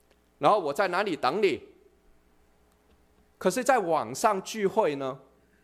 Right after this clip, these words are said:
我们大概不能够做同样的事情。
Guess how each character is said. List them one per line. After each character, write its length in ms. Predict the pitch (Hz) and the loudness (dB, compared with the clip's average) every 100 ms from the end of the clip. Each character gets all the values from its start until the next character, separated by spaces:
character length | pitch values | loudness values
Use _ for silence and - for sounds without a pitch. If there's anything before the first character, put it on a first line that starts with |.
| _ _ _ _ | _ _ _ _
我 120 | - 156 | -2 0
们 80 | |
大 160 | 220 214 | 2 2
概 120 | 208 | 0
不 200 | 196 226 | 0 0
能 160 | 180 156 | 0 2
够 160 | 170 | -2
做 280 | 156 185 151 | 0 0 0
同 280 | 131 110 120 | -2 -8 -2
样 200 | 165 135 | 0 0
的 60 | 120 | -4
事 260 | - 131 | -8 -10
情。 240 | - 104 | -10 -12